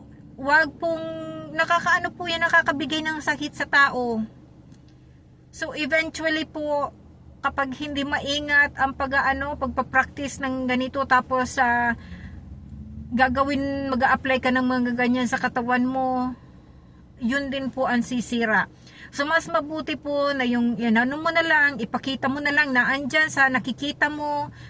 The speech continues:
na andyan sa altar mo, nasa tabing higaan mo, nakakwintas mo.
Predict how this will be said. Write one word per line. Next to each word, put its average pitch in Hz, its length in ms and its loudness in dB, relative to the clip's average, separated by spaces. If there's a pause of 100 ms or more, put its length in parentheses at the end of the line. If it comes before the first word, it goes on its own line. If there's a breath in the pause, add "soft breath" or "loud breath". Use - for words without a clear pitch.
(120 loud breath)
na 240 160 2
andyan 254 400 2
sa - 160 2
altar 240 320 4
mo, 294 240 -4
nasa 233 320 2
tabing 220 560 4
higaan 233 560 4
mo, 302 160 -6
nakakwintas 269 880 0
mo. 285 320 -4